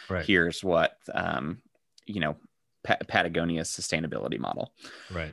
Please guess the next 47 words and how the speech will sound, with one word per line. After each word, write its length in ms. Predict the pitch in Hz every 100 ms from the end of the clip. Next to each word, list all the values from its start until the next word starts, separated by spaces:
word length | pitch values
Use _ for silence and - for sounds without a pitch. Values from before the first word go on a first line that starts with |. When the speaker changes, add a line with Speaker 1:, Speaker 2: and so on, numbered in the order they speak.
| -
Speaker 2:
Um, 460 | 104 87 85 - - _ _ _ _
so 540 | - - 139 101 95 - _ _ _ _ _
I 60 | 101
think 420 | - 123 101 - - - _ _ _ _ _ _ _ _ _ -
it's 160 | 107
important 340 | 92 - 104 92
to 80 | 64
also 300 | 90 - 87
look 180 | 87
at 80 | -
that 220 | 85 85
on 180 | - 82
the, 240 | 85 85 -
on 120 | 90 90
the, 160 | 90 -
uh, 100 | 92 - -
always 340 | 131 92 95
the 80 | 101
macro 380 | 92 87 90 87
and 140 | 82
the 40 | 80
micro, 360 | 82 82 78
right? 200 | 82 90
And 80 | -
the 40 | 90
micro 400 | 92 90 85 87
is 140 | 90
looking 280 | 92 92 87
at 220 | - - -
the 80 |
sustainability 800 | 92 90 - 87 85 82 85 82
of 100 | 85
the 80 | 87
business, 800 | 82 82 80 73 - - - - _ -
like 120 | 95 92
Speaker 1:
Mm-hmm. 60 |
Speaker 2:
you're 80 | 92
saying, 300 | 117 90 73
to, 120 | 98
to 140 | - -
be 60 |
able 120 | 90 82
to 60 |
pass 280 | 82 80 -
that 160 | - 85
legacy 340 | 78 - -
down. 340 | 87 78 -